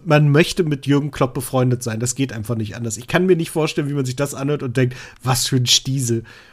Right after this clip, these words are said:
Also, weil er hat dann halt auch so Geschichten erzählt, so dass seine,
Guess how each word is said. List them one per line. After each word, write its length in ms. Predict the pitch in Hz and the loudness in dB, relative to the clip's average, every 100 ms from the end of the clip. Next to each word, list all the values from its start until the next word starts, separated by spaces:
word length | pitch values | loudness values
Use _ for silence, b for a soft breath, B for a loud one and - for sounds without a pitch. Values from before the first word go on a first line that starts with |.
| B B B _ _ - | B B B _ _ -4
Also, 300 | 143 127 131 | 0 2 2
weil 120 | 135 | 2
er 80 | 127 | 2
hat 120 | 139 | 2
dann 100 | 139 | 0
halt 140 | 135 | 0
auch 80 | 127 | -4
so 100 | 135 | -4
Geschichten 400 | 123 - 139 - | -2 -4 -4 -6
erzählt, 400 | 127 - 139 131 | -4 -2 -4 -4
so 80 | 139 | -6
dass 240 | 123 120 | -4 -4
seine, 400 | 120 120 123 123 | -2 0 0 -2